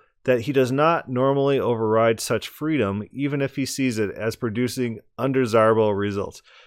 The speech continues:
It seems to me that in the biblical record, like, it, it's an afterthought. It's, it's, like, not even a consideration to create a world of robots that just go through menial, uh,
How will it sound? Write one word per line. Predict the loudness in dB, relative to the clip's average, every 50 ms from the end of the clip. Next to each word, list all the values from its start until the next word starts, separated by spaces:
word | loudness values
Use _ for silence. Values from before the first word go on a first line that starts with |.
| _ _
It | -6 -4
seems | -2 0 -2 0 0
to | 0
me | 0 2 2 2 2
that | 4 4 4 4 4
in | 2
the | -2 2
biblical | 2 2 2 2 0 0 0 2
record, | 4 2 2 0 -2 -6 -8 -6
like, | -6 -6 -6 -6 -6 -10 _ _ _ _ _ _ _ _ _
it, | 2 2 2 2 -2
it's | -4 -2 0 0
an | 0
afterthought. | 2 4 4 4 4 2 0 0 0 0 -2 -2 -2 -2 -2
It's, | -4 -6 -4 -4
it's, | -4 -4 -4 0
like, | 2 4 4 4 2 -2 -4
not | 0 4 4 4 4
even | 4 2 -2 -4
a |
consideration | -2 -4 -6 -6 -6 -4 -2 -2 0 2 2 4 4 4 2 0 -2 -2 -2 -4 -6
to | -8 -10 -10
create | -10 -8 -4 0 2 4 4
a | 4
world | 2 2 0 0 2 2 2 0 -2 -6 _ _ -20 -20 _ _ _ -6
of | -6 -4 -4 0
robots | 4 6 8 8 8 8 6 8 8 6 4 2 0
that | -2 -2 -2
just | -2 -6 -6 -2
go | 2 2 2 2
through | 0 -2 -6 -4 -2 -2 0 0 0 -2
menial, | -2 -2 -2 -2 -2 0 0 0 0 0 0 2 2 2 0 0 -2 -6 -14 _ _ _ _ _ _ -6
uh, | -4 -2 -2 -2